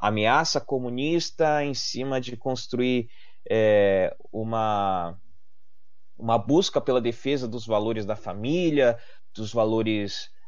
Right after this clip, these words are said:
do nacionalismo e todo, tudo, tudo,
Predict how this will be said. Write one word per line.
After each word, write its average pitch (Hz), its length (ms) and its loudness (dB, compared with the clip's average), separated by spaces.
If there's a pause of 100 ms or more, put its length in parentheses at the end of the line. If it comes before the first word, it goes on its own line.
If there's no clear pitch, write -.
(160)
do 113 80 -6
nacionalismo 113 1500 -2
e 101 340 -6 (360)
todo, 156 500 0
tudo, 127 240 -4
tudo, 113 400 0